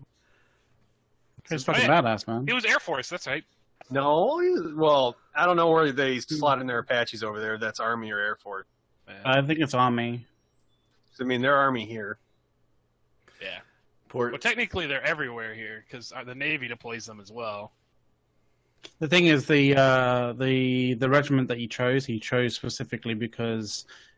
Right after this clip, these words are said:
Speaker 1: it was the highest chance of him actually going and seeing action. So, but, uh,
Speaker 3: But don't get me wrong, he's
Speaker 1: I
Speaker 3: still
Speaker 1: think
Speaker 3: a
Speaker 1: it was, I
Speaker 3: badass.
Speaker 1: think,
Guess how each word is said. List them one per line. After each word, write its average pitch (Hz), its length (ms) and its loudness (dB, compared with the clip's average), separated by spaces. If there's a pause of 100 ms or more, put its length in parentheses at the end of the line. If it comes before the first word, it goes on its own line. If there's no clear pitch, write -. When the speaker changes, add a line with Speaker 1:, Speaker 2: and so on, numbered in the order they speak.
(140)
Speaker 1:
it 127 60 -4
was 123 180 -2
the 120 60 0
highest 123 360 0
chance 123 260 -2
of 110 120 -10
him 117 340 0
actually 110 300 -6
going 110 260 -4
and 107 100 -8
seeing 107 200 -8
action. 110 420 -10 (120)
So, 107 360 -12 (560)
but, 113 260 -8
uh, 107 420 -8 (280)
Speaker 3:
But - 80 -16
don't - 140 2
get 330 80 4
me 240 80 6
wrong, 202 240 6
he's 233 120 4
Speaker 1:
I - 40 2
Speaker 3:
still 294 100 4
Speaker 1:
think 185 140 6
Speaker 3:
a - 0 -
Speaker 1:
it 180 40 4
was, 170 80 4
I 180 160 6 (140)
Speaker 3:
badass. 160 40 0
Speaker 1:
think, 190 240 2